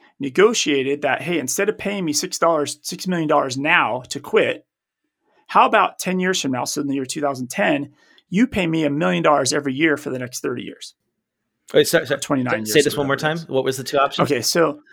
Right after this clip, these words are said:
Speaker 1: so the two options was they wanted to pay him, like, six million dollars right now to get
Speaker 2: Okay.
Speaker 1: rid of him, but they didn't really wanna pay that because they wanted to use that six million dollars to maybe sign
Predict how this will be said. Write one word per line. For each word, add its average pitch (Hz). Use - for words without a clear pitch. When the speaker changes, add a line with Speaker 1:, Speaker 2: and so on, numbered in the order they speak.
Speaker 1:
so 165
the 147
two 220
options 180
was 147
they 160
wanted 190
to 147
pay 160
him, 180
like, -
six -
million 170
dollars 147
right 135
now 151
to -
get -
Speaker 2:
Okay. 104
Speaker 1:
rid 123
of 170
him, 247
but 214
they 220
didn't 269
really 190
wanna 220
pay 208
that 220
because 170
they 156
wanted 160
to 147
use 170
that -
six -
million 147
dollars 170
to 147
maybe 143
sign 135